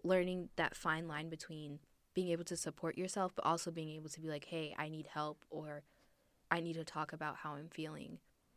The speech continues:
is helpful. And I think, you know, being able to s-, to sit down, take a moment and say, "I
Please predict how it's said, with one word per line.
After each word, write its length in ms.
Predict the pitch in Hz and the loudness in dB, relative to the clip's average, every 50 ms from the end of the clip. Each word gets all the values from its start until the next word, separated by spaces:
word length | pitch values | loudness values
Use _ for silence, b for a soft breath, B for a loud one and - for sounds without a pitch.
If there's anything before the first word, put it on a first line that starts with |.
| _ _ _ _ _ _ _ _ _ _ _ | _ _ _ _ _ _ _ _ _ _ _
is 180 | - 170 156 - | 0 0 0 0
helpful. 640 | 165 165 156 - - - 151 147 147 151 156 156 - _ - | -2 -4 -4 -6 -4 -2 -2 0 0 0 -4 -6 -8 _ -6
And 420 | 160 160 156 156 151 156 151 - - b b b b b b b b b b | -6 -4 -4 -6 -6 -8 -10 -12 -14 b b b b b b b b b b
I 100 | 175 170 | 2 2
think, 380 | 170 185 175 170 151 - - - _ _ _ _ _ _ | 2 2 -2 -2 -2 -4 -8 -14 _ _ _ _ _ _
you 140 | - 180 170 | -4 -2 0
know, 320 | 160 151 139 127 139 - - _ _ _ _ _ _ _ _ _ _ _ _ _ _ _ _ _ _ _ _ _ _ - | 0 0 0 -2 -4 -6 -10 _ _ _ _ _ _ _ _ _ _ _ _ _ _ _ _ _ _ _ _ _ _ 0
being 160 | - 180 180 | 2 2 4
able 260 | - 143 170 170 180 175 | 6 6 4 4 2 0
to 160 | - 190 170 | 0 0 0
s-, 380 | 165 - - - - - - - _ _ - | 0 -2 -4 -4 -6 -6 -8 -10 _ _ -4
to 260 | - 180 170 165 160 165 | 0 2 2 2 0 -2
sit 420 | - - - - - - 147 - | -4 -4 -2 -2 0 0 0 0
down, 280 | - 151 147 156 156 160 | 0 0 0 2 0 0
take 160 | - - 156 - | -4 -6 -6 -4
a 60 | 156 | -4
moment 360 | 151 143 147 151 147 147 - | -4 -4 -4 -4 -6 -6 -6
and 100 | - 151 | -8 -8
say, 360 | - - 151 143 147 151 - b b b b b b b b b b b - | -6 -4 -4 -4 -4 -6 -8 b b b b b b b b b b b 6
"I 360 | 170 165 165 160 160 160 - | 6 8 8 6 2 0 -2